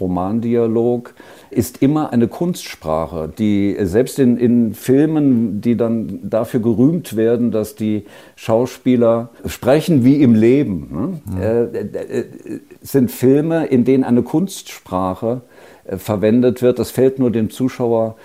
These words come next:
Speaker 1: nicht auf. Wenn man anfangen würde, Menschen so reden zu lassen, wie sie im wirklichen Leben reden, wären die Dialoge ganz tot, ganz leblos.
Speaker 2: Hm. <laughs> Ist es,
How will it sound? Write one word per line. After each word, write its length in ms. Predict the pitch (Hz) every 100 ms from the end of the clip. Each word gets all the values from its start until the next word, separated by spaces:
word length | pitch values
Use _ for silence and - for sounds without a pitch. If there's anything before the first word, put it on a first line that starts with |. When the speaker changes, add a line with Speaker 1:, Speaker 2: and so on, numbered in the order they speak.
| - 107
Speaker 1:
nicht 280 | 107 -
auf. 320 | - 107 92 98
Wenn 120 | 98
man 140 | 101
anfangen 800 | - 123 127 131 127 127 127 - _
würde, 640 | 98 117 117 113 113 107 -
Menschen 520 | 101 117 127 147 123
so 280 | 95 127 139
reden 360 | 113 131 135
zu 140 | 123 120
lassen, 380 | 117 120 117 107
wie 120 | 113
sie 140 | 98
im 160 | 92 90
wirklichen 440 | 123 - 139 123
Leben 300 | 101 107 110
reden, 400 | 101 110 110 117 - - -
wären 280 | 98 101 101
die 100 | 98
Dialoge 580 | 101 92 92 101 101
ganz 300 | 87 90 - -
tot, 380 | 95 90 - -
ganz 240 | 87 -
leblos. 640 | 82 80 80 78 85 - -
Speaker 2:
Hm. 100 | 82 73 _ _ _ -
<laughs> 800 | - - - - - - - -
Ist 200 | - -
es, 340 | 120 - -